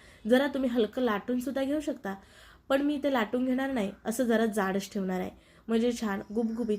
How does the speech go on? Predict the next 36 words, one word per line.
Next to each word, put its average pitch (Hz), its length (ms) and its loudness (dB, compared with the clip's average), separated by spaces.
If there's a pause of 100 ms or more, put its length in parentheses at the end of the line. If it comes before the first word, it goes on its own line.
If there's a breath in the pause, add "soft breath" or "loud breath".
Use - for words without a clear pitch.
(140)
असा 214 140 -4
आपला 202 220 -6
पराठा 185 500 -4
तयार 180 200 -4
होतो 185 300 -10 (420 loud breath)
आणि 214 180 6 (180)
लाटताना 208 460 -2
फुटत 220 320 -2
सुद्धा 185 260 -8
नाही. 175 320 -8 (720 loud breath)
आता 233 180 2 (100)
तवा 247 220 4
आपला 254 360 0
अगोदरच 220 500 0
गरम 208 180 -2
करायला 202 300 -2
ठेवला 202 220 0
होता. 180 240 -4 (120)
तवा 240 160 -4
आपला 196 300 -2 (220)
छान 247 180 -2
प्रकारे 240 320 0
गरम 226 240 2
झाला 233 340 0 (420 loud breath)
की 262 120 -4
तव्याला 277 300 2
ना, 220 100 2 (160)
तूप 269 180 -6
सोडून 196 360 0 (260)
हे 254 60 0
आपण 254 320 -2
पराठा 220 480 -2
तयार 220 280 2
केलेला 226 280 0
टाकू 240 340 -6
ना, 180 120 -2